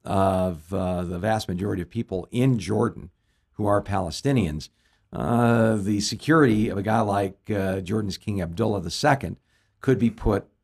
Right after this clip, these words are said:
on the line. So, you know, the interesting thing is this.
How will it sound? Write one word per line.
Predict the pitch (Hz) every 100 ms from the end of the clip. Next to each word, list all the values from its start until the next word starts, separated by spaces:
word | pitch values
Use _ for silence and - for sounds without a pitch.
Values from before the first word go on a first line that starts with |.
| -
on | 87 85 85 -
the | -
line. | 85 120 123 85 76 _ _ _ _
So, | - - 147 135 131 127 123 143
you | 131
know, | 131 127
the | 156
interesting | 196 202 139
thing | 127 135
is | 101
this. | 123 110 80 -